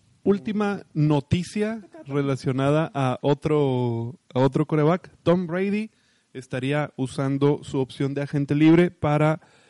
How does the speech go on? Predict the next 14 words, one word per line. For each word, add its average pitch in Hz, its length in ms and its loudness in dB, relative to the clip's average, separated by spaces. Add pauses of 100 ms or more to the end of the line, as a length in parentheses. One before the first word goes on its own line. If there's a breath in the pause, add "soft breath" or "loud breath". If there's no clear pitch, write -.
(480 soft breath)
irse 170 440 2
de 147 160 0
los 147 720 -2
Patriotas 135 420 -2
de 135 100 -2
Nueva 131 180 0
Inglaterra, 143 440 -4
ya 139 160 0
no 143 100 -2
estaría 135 460 -8
regresando 127 640 -6
con 127 180 -8
los 123 160 -14
Pats - 320 -18